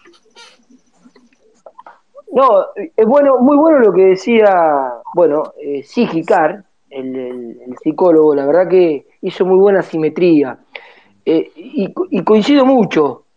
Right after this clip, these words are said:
más o menos, eh, es, eh, en lo que yo pienso, o por lo menos en lo que estaba tratando yo de, de,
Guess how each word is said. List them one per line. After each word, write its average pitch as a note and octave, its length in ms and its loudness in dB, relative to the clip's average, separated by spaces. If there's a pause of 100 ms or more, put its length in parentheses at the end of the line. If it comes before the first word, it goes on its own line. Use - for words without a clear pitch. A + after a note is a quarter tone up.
más F#3 260 -4
o G3+ 80 0
menos, G#3 360 2
eh, E3 340 -2
es, E3 200 -12 (600)
eh, B2+ 680 -4 (100)
en D#3+ 120 0
lo D#3+ 140 2
que E3 100 0
yo F3+ 220 -2
pienso, G3 440 2
o E3+ 220 2
por F3 100 0
lo F3+ 60 4
menos B3+ 220 2
en F#3 80 2
lo E3+ 80 4
que D#3 80 2
estaba F3+ 260 0
tratando E3 400 0
yo F3+ 180 0
de, D#3 300 0 (640)
de, C#3 1040 0